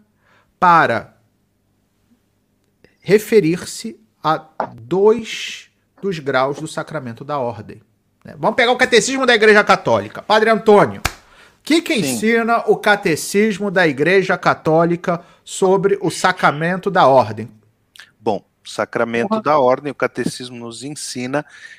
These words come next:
Speaker 2: que o sacramento da ordem é um sacramento que, e, se configura, ou que existe em três graus, não é? O grau do diaconato, o grau do presbiterato e o grau do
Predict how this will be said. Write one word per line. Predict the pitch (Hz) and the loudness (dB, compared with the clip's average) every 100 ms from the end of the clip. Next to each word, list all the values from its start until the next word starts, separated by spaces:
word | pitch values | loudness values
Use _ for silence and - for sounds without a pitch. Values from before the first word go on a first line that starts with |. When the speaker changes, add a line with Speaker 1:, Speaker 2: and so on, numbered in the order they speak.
| _ | _
Speaker 2:
que | - | -4
o | |
sacramento | 117 - 120 113 127 | -4 -2 -4 -4 -2
da | 127 | 0
ordem | 123 127 143 | 0 0 -2
é | |
um | 135 | -4
sacramento | - 135 131 120 139 - | -4 -4 -4 -4 -8 -10
que, | - - 139 135 - | -12 -4 -2 -2 -4
e, | 131 123 | -4 -4
se | - 127 | -6 -10
configura, | _ 156 151 - 151 123 147 160 | _ -4 -4 -8 -12 -2 2 4
ou | 127 | 4
que | - | 2
existe | 131 117 135 156 - | -2 -2 -8 -8 -8
em | 151 _ | -10 _
três | - 160 180 - - - | -2 0 0 -2 -8 -10
graus, | - 110 113 120 120 95 - - - - - _ _ _ _ | -14 -4 2 4 4 0 -6 -18 -16 -16 -18 _ _ _ _
não | 90 | -8
é? | 117 151 _ _ _ _ _ _ _ _ _ | -4 -4 _ _ _ _ _ _ _ _ _
O | - 110 | -18 -16
grau | - 104 98 92 | -4 0 0 -4
do | 95 | -14
diaconato, | 92 98 92 _ 156 143 104 95 - - 104 | -14 -6 -6 _ -6 -4 -4 -6 -12 -20 -20
o | - 110 | -20 -12
grau | 104 92 87 | -4 -4 -4
do | 87 | -14
presbiterato | - 95 92 92 107 - 180 104 107 - | -10 -8 -8 -12 -14 -4 0 0 -2 -8
e | 160 | -12
o | 165 | -8
grau | 113 98 | -4 -4
do | 101 | -4